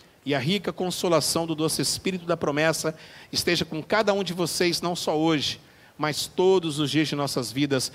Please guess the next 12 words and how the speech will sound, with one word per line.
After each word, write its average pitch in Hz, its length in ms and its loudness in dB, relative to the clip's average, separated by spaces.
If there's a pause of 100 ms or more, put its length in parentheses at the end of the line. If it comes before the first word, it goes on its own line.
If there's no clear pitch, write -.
(280)
Fala 208 240 6
assim 196 220 2
comigo: 185 380 2
"Tetelestai. 160 920 4 (920)
Está 196 360 2
consumado. 160 800 2 (960)
A 131 100 -2
minha 214 280 2
vida 160 600 4 (640)
pertence 170 440 0
ao 165 60 2
Senhor." 151 600 2